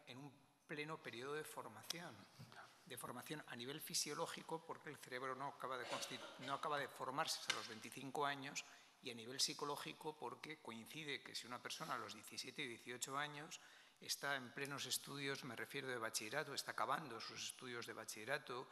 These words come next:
está constituyendo lo que son sus grupos de amigos, está estableciendo su propia identidad personal. Claro, el juego, si empieza ahí con un nivel, el juego problemático, si empieza con un nivel de deudas,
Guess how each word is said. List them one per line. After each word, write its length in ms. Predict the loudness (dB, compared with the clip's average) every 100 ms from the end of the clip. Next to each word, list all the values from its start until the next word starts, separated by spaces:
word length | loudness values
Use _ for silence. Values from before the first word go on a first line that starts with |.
| -12 -2
está 220 | 0 2
constituyendo 1000 | 0 -2 -2 -2 -4 -4 -2 -2 0 0
lo 140 | 0 2
que 100 | 0
son 160 | 0
sus 240 | -2 -6 -4
grupos 340 | -4 0 0
de 60 | 0
amigos, 580 | 0 0 0 0 -2 -4 -10 -16 -2
está 260 | 0 4 4
estableciendo 680 | 4 4 2 0 0 0
su 180 | 0 0
propia 360 | 0 0 0 0
identidad 420 | -2 -2 0 0
personal. 640 | 0 0 2 4 4 2 -6 -16 -16 -2
Claro, 220 | 0 0
el 120 | -2 -4
juego, 640 | -2 2 4 2 -2 -2
si 200 | 4 4
empieza 360 | 2 -4 -2 2
ahí 140 | 0
con 220 | 0 -2 -2
un 100 | -2
nivel, 400 | 2 2 0 -4 -8
el 120 | -10
juego 480 | -6 -4 -2 -2 -2
problemático, 720 | -2 -2 -2 -4 -6 -4 0
si 140 | 0
empieza 240 | 0 -4 -2
con 140 | -2
un 60 | -2
nivel 220 | -2 0
de 120 | 0
deudas, 680 | 0 0 -2 -4 -2 0